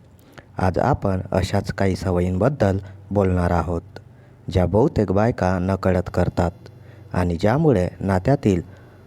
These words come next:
ओढ दररोज थोडी थोडी कमी होत जाते. तर हा व्हिडिओ शेवटपर्यंत बघा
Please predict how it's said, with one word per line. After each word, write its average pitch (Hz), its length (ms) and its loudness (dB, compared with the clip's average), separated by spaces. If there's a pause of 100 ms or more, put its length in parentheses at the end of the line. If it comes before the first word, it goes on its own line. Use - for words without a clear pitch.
(160)
ओढ 110 260 2 (280)
दररोज 101 540 2 (120)
थोडी 104 240 4
थोडी 107 280 2 (140)
कमी 98 220 2
होत 87 240 0
जाते. 87 320 0 (300)
तर 101 140 2
हा 95 320 0
व्हिडिओ 104 420 2 (100)
शेवटपर्यंत 95 800 0
बघा 87 360 -2